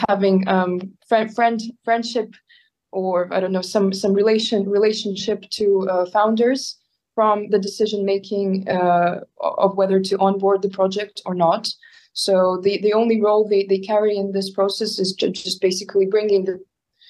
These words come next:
the business for consideration of onboarding. Uh, however, the process itself is universal and designed, um, for each and every business, and the, the scoring model basically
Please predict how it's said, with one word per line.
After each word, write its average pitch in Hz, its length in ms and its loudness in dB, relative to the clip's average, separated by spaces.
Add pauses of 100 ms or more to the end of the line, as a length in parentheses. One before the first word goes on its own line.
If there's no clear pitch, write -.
(140)
the 202 60 2
business 202 480 2
for 208 180 0
consideration 196 960 0 (260)
of 196 160 0
onboarding. 214 680 0 (200)
Uh, 190 280 2
however, 202 440 2
the 190 120 -6
process 208 440 -2
itself 202 380 -2
is 190 160 -2
universal 190 520 0
and 190 100 -2
designed, 180 560 -4 (520)
um, 175 460 2 (840)
for 202 160 0
each 190 200 -2
and 202 120 2
every 190 200 0
business, 196 460 0
and 175 380 -6 (240)
the, 190 240 0 (320)
the - 100 4
scoring 214 380 0
model 208 300 2
basically 190 720 -4